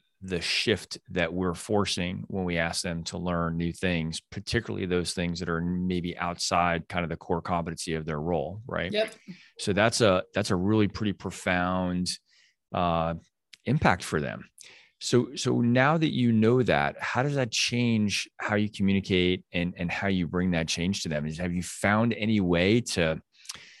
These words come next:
Speaker 1: kind of nurture their, their status as an expert while at the same time easing them into that new change?
Speaker 2: Yeah, I mean, I think it's,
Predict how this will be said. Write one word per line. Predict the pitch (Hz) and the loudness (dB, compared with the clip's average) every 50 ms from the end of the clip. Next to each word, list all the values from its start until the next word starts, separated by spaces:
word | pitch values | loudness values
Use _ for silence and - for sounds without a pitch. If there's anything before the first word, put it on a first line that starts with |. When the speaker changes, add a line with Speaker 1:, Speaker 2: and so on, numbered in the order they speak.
| - - - - _ _ - - - | -16 -16 -16 -16 _ _ -20 -14 -8
Speaker 1:
kind | - - 127 123 120 | -6 -2 0 2 2
of | 107 98 | 2 2
nurture | 92 104 117 123 - - 139 135 131 131 120 107 - - - - _ _ _ _ _ _ _ _ _ _ - | 4 2 2 2 2 2 2 4 4 2 2 -2 -6 -12 -14 -16 _ _ _ _ _ _ _ _ _ _ -8
their, | 104 98 98 110 107 104 101 98 - - - - - - _ - | -6 0 2 4 4 4 2 0 -2 -8 -16 -16 -20 -20 _ -20
their | - - - 98 95 101 98 95 95 92 90 - _ _ | -14 -12 -10 -4 0 2 2 2 2 2 -2 -4 _ _
status | - - - - - 101 107 120 131 127 120 - | -12 -10 -8 -2 0 2 2 2 2 0 -2 -2
as | 117 101 | -2 -2
an | 104 101 | 2 2
expert | 117 127 - - - 151 160 - 190 - _ - - _ _ - | 2 2 0 0 2 0 0 0 -4 -12 _ -20 -20 _ _ 0
while | 110 110 107 104 | 2 4 6 6
at | 104 104 | 4 4
the | - 104 | 2 -2
same | - - 113 107 107 107 | -2 2 2 2 2 2
time | 107 - 110 107 113 110 113 117 | 2 2 2 2 2 2 0 0
easing | 117 107 104 107 113 110 | 0 0 0 0 0 0
them | 104 104 101 98 | 2 2 2 2
into | 101 110 110 - - | 0 0 -2 -2 -2
that | 101 98 101 | -2 -2 0
new | 104 104 101 | -2 -2 -2
change? | - - 95 98 127 151 - - - _ _ _ _ _ _ _ _ _ _ _ _ _ _ _ _ _ _ _ | -2 -2 -2 -2 -2 -4 -8 -10 -14 _ _ _ _ _ _ _ _ _ _ _ _ _ _ _ _ _ _ _
Speaker 2:
Yeah, | 202 196 208 202 226 269 | -6 -2 -2 0 0 0
I | 262 202 170 185 202 | 0 2 2 2 2
mean, | 214 220 214 | 2 2 2
I | 208 208 226 | 2 0 -2
think | 233 - - 247 254 277 285 - | -2 -4 -4 0 0 0 2 2
it's, | 285 220 202 196 - - - - | 2 0 0 0 -4 -6 -6 -6